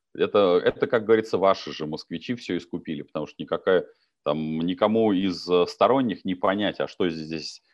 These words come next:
в регионе может быть ценно, а что не, не ценно. В основном это, м, а, бывший наш народ, как г-, пел Высоцкий.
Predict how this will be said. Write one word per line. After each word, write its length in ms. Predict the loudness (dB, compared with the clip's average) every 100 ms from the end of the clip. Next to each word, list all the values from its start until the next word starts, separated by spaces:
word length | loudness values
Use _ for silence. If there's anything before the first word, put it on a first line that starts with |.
| _
в 180 | -20 -6
регионе 500 | -4 0 4 4 2
может 280 | 0 -2 -2
быть 180 | -6 0
ценно, 380 | 4 4 2 -2
а 20 |
что 180 | -2 -2
не, 300 | 0 -2 -2
не 180 | 0
ценно. 460 | 2 2 0 -6 -14
В 80 | -20
основном 480 | -8 -4 -4 -4 -4
это, 320 | -4 -6 -8 _ _ _ _ _
м, 360 | -14 -12 -10 -8
а, 720 | -4 -2 -2 -2 -2 -4 -4 -4
бывший 400 | 0 0 0 0
наш 280 | 0 0 2
народ, 300 | 2 2 0
как 200 | -6 0
г-, 240 | 2 2
пел 280 | 2 0 0
Высоцкий. 600 | -6 -6 -6 -6 -12